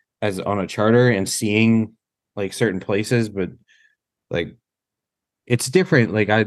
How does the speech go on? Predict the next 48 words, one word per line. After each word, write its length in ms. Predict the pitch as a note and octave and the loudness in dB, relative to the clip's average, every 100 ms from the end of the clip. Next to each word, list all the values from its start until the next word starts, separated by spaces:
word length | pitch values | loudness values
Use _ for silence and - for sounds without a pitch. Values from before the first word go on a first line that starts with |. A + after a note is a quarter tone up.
| G2 | -2
like, 240 | - A2 - | -6 -6 0
you're 100 | A2+ | 2
not 320 | B2 C3 F#2 | 4 2 2
going 300 | A2+ A#2 A2 | 2 4 2
there 240 | G#2 G#2 | 2 2
and 100 | G2 | 0
figuring 460 | F#2 A2+ G2+ G2+ F#2+ | -2 -2 2 2 2
it 120 | F2+ | 0
out. 260 | F2+ F2 F2 | 0 -2 -4
Like, 160 | F2 F#2 | -4 -2
as 180 | F#2 | -2
a 60 | F#2 | -4
captain 400 | - G2 - F#2 | -2 -2 0 -2
in 100 | F2+ | -2
Cabo, 460 | - F2+ F2 F2 E2 | 0 -2 0 -2 -2
like, 220 | E2 - | -4 -2
you're 80 | G2+ | -2
not 160 | F#2 | -2
tracking 360 | - G2 F#2 F#2 | -2 -2 0 0
down, 380 | F2+ F2+ F2+ F2+ _ _ - | 0 0 -2 -4 _ _ -2
like, 160 | G#2+ | 0
if 140 | G2 F#2+ | 2 4
we 100 | B2 | 4
go 180 | A#2 A2 | 6 4
on 100 | G2 | 2
a 40 | |
charter, 580 | F2 A#2+ A2 G2 F#2 F#2 _ _ _ _ _ _ _ _ _ _ _ | 2 2 4 2 2 -2 _ _ _ _ _ _ _ _ _ _ _
you 160 | G2 A2 | 0 2
know, 160 | F2+ E2+ | 2 2
they 160 | G#2+ | 2
got 240 | G#2 G#2 F2 | 2 2 0
it, 100 | - _ _ - | -6 _ _ -2
they 100 | A2+ | 2
kinda 220 | A2+ F#2+ | 2 2
got 140 | F2+ | 0
it 80 | C#2+ | -2
figured 320 | - D#2+ D#2+ | -2 -2 0
out. 340 | E2+ F2 D#2+ - | 2 2 0 0
Like, 140 | A2+ | 2
as 120 | A2+ - | 2 2
far 200 | C3+ B2+ | 4 4
as, 380 | A2+ G2 - - _ _ - | 2 -2 -8 -14 _ _ -8
as 80 | - | 0
far 180 | C3 | 2
as 100 | A#2 A2+ | 2 0
traveling 680 | A#2 A2 A#2 G#2+ G2+ G2 - | 2 4 4 2 2 -2 -2
goes, 380 | F#2+ F#2+ F#2 G2 | 0 2 0 -2
like, 180 | F2+ | -4